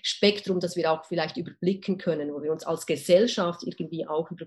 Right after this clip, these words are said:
über-, überblicken können und de-, und denken können, ähm, okay, das betrifft vor allem mich selbst auch noch. Ich kann einen Beitrag leisten an diese Entwicklung. Das heißt, sozusagen diese eigene, ähm, Aktionsfähigkeit spielt da eine große Rolle.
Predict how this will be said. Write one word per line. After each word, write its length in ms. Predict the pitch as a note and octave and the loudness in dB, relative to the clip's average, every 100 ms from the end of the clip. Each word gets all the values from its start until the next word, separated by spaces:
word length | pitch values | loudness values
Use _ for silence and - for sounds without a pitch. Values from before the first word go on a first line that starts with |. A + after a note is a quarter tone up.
| _ | _
über-, 240 | - F3 - | -8 -6 -6
überblicken 640 | F3+ E3+ E3 F3+ F3+ F#3 | -6 -6 -2 -2 0 -4
können 240 | - D#3+ | 0 0
und 160 | D#3+ - | 0 -2
de-, 120 | E3 | -2
und 160 | E3 D#3+ | -2 0
denken 360 | D#3+ F3 F#3+ | -2 0 -4
können, 380 | F#3 E3+ D#3 D#3 - - - - | -2 0 0 -2 -6 -14 -20 -8
ähm, 280 | F3+ D#3+ D#3+ - | 0 0 0 0
okay, 320 | F#3 F3+ D#3+ | 0 0 0
das 180 | E3+ - | 0 -2
betrifft 480 | E3+ F#3+ F#3+ - - _ - | -2 0 0 -2 -20 _ -4
vor 140 | F3+ | 2
allem 240 | E3 D#3+ | 4 4
mich 220 | E3+ F3 - | 4 2 4
selbst 400 | F3+ C4+ - - | 4 2 0 2
auch 240 | B3 - | 2 2
noch. 320 | A3+ F4 - - | 0 -2 -4 -10
Ich 120 | G3 | -8
kann 180 | - F3 | -4 -2
einen 260 | D3+ D3 C#3+ | -2 -4 -4
Beitrag 480 | - A#3+ B3 A#3+ | -2 -2 0 -2
leisten 400 | A#3 - B3 - | -2 -4 -6 -4
an 100 | G#3+ | -4
diese 180 | G#3+ G#3+ | -2 -2
Entwicklung. 520 | G3+ G3+ E3 - F#3+ | -4 -2 -6 -4 -6
Das 160 | F3 F3 | -4 -6
heißt, 280 | D#3 D#3+ - | -6 -8 -12
sozusagen 380 | - F3 E3 E3+ | -10 -6 -4 -6
diese 320 | F3+ E3+ - | -4 -4 -2
eigene, 720 | E3 F#3 G3+ G3 F3 E3 D#3 - - - - - | 0 0 4 6 6 6 4 -4 -14 -16 -12 0
ähm, 340 | F3+ E3 E3+ - | 2 4 2 -2
Aktionsfähigkeit 1160 | E3+ - F3+ G3+ C4 B3 B3 B3 - G#3+ G3+ | -6 -2 2 2 2 2 2 0 -4 -4 -4
spielt 600 | - - G3 G#3+ A#3+ - | -4 -2 0 0 -4 -4
da 100 | F#3 | -2
eine 220 | E3+ E3 | 0 -2
große 440 | E3 E3 F3 - D#3+ | -2 -2 -2 -2 0
Rolle. 420 | E3 B3+ C#4 E4 | 2 4 2 0